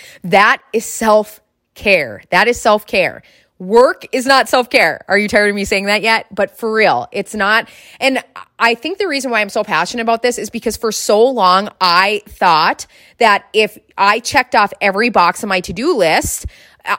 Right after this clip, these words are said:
I really was taking care of myself because of how accomplished I felt, for how good I felt, for how,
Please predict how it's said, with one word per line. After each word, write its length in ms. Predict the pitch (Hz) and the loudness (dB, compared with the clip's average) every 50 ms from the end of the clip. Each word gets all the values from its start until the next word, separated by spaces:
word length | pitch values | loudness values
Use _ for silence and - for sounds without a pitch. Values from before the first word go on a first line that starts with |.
| _ - | _ 0
I 220 | 220 240 247 262 | 2 2 2 2
really 380 | 233 185 226 254 277 262 254 226 | -2 -2 0 0 0 0 -2 -6
was 460 | 190 190 208 277 277 233 220 202 - | -2 2 4 4 4 4 2 -2 -6
taking 320 | - - 226 196 214 202 | -6 -6 -6 -6 -8 -10
care 220 | 175 - 247 254 240 | -6 -4 -4 -2 -4
of 80 | 202 | -4
myself 500 | 190 180 185 180 - - 175 180 - _ | -6 -8 -8 -8 -6 -6 -6 -6 -8 _
because 400 | - 220 185 - - 208 202 - | -16 -16 -10 -4 -4 -4 -4 -4
of 100 | - 185 | -6 -10
how 380 | - - 202 185 180 175 170 170 - - - _ - | -4 0 2 4 4 2 2 -2 -6 -14 -18 _ -8
accomplished 600 | 185 190 - - 190 180 175 170 240 233 - - | -8 -8 -6 -4 -4 -4 -4 -4 -4 -4 -4 -2
I 100 | 254 240 | -4 -4
felt, 480 | 240 - 262 254 269 277 - - - - | -2 -2 0 0 0 0 -4 -6 -12 -10
for 140 | - 196 | -8 -8
how 240 | 180 - 185 170 165 | -2 0 0 0 0
good 300 | 180 165 151 202 185 185 | 0 -2 0 2 4 4
I 120 | 202 214 226 | 4 2 2
felt, 480 | - - 254 240 262 254 - _ - | 0 0 2 2 2 0 -2 _ -10
for 140 | - 185 175 | -10 -10 -8
how, 480 | - 202 190 185 175 175 180 180 185 | -4 -2 0 0 2 2 0 0 -2